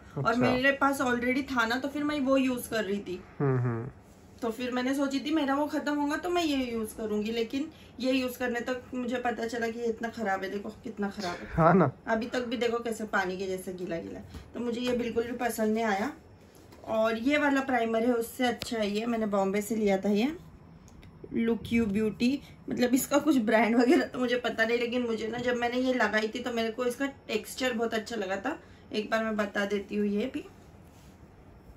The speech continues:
Speaker 1: ये देखो ये थोड़ा सा लूँगी, मेरा waist नहीं होना चाहिए। ये देखिए जैसे ही ये लगाते हैं ना एकदम ये open pores जो है ना वो पूरे close करता है। तो मैं तो यही सजेस्ट करूँगी कि ऐसा matte वाला जो primer होता है ना वही ले आप।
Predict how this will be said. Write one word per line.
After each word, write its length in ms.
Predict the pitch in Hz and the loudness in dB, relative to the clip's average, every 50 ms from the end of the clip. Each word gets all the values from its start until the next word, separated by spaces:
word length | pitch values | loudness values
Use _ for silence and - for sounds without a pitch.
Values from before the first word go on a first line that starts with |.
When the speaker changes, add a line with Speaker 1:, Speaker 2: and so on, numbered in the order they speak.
| - - - - - - - - - - - - - | -20 -20 -20 -20 -20 -20 -20 -20 -20 -20 -20 -20 -14
Speaker 1:
ये 140 | - - | -12 -12
देखो 340 | - - - - - - - 466 | -12 -12 -14 -16 -16 -16 -14 -14
ये 140 | 427 381 - - 240 | -12 -12 -10 -4 -2
थोड़ा 240 | 226 208 185 185 196 | 0 2 2 2 0
सा 160 | 190 214 208 | 0 0 0
लूँगी, 360 | 226 233 208 185 180 190 233 | 2 2 2 2 2 0 0
मेरा 260 | 302 294 262 226 208 202 | 0 2 0 0 0 0
waist 360 | 202 180 170 180 - - - | 0 0 -2 -2 -4 -4 -4
नहीं 100 | 202 202 | -2 -2
होना 160 | 208 208 208 | 0 -2 -2
चाहिए। 260 | 196 - 240 247 240 - - - - - - - - - - - - - - - - - - - | -2 -4 -4 -4 -6 -8 -12 -20 -20 -20 -20 -20 -20 -20 -20 -20 -20 -20 -20 -20 -20 -16 -10 -8
ये 60 | - | -4
देखिए 300 | - - 214 208 240 233 | -4 -4 -2 -2 -2 0
जैसे 340 | 202 233 226 220 226 - 254 | 2 2 2 2 2 2 2
ही 100 | 254 262 | 4 4
ये 80 | 262 247 | 4 6
लगाते 440 | 247 226 208 214 214 214 214 247 | 6 6 6 6 4 4 4 2
हैं 100 | 254 247 | 4 6
ना 180 | 226 226 262 311 - - - - - - - - - - | 6 6 4 2 0 -8 -16 -20 -20 -20 -20 -16 -6 -2
एकदम 380 | - 226 208 208 247 254 262 269 | 0 0 2 4 4 6 6 6
ये 60 | 269 | 6
open 420 | 254 240 240 226 - - 240 226 | 4 4 2 2 2 4 2 4
pores 400 | 233 - 240 240 240 233 214 208 | 4 6 6 6 6 6 4 4
जो 100 | 262 269 | 6 6
है 80 | 254 240 | 8 8
ना 100 | 233 240 | 8 8
वो 80 | 240 | 6
पूरे 280 | 226 - 233 220 220 226 | 4 4 2 4 4 2
close 320 | 220 - 220 196 196 196 | 2 2 2 2 0 0
करता 300 | - 214 196 190 - - | -2 -2 -4 -2 -2 -4
है। 60 | 277 - - - - - - - | -6 -6 -8 -14 -20 -16 -4 2
तो 80 | 302 269 | 4 6
मैं 180 | 269 262 247 | 6 6 6
तो 100 | - 285 | 6 6
यही 240 | 285 262 262 269 269 | 6 8 8 6 6
सजेस्ट 400 | - 277 254 214 233 240 240 - | 6 6 6 6 6 4 4 4
करूँगी 340 | - 247 226 233 233 247 240 | 4 4 6 8 6 6 6
कि 120 | - 254 | 6 6
ऐसा 280 | 240 226 220 226 247 240 | 6 6 6 6 6 6
matte 360 | 240 226 208 202 202 196 226 | 8 8 6 6 4 2 2
वाला 240 | 220 220 220 220 233 | 2 4 4 4 4
जो 160 | 220 240 233 | 4 4 2
primer 360 | 233 233 220 208 208 220 226 | 2 2 2 4 4 4 4
होता 220 | 233 220 226 226 220 | 4 4 2 2 2
है 60 | 220 | 4
ना 100 | 226 240 | 4 4
वही 420 | 233 208 208 202 202 208 214 214 | 4 4 4 6 6 4 4 2
ले 200 | 202 214 185 175 170 | 0 0 -2 -2 -2
आप। 160 | 190 190 | -4 -6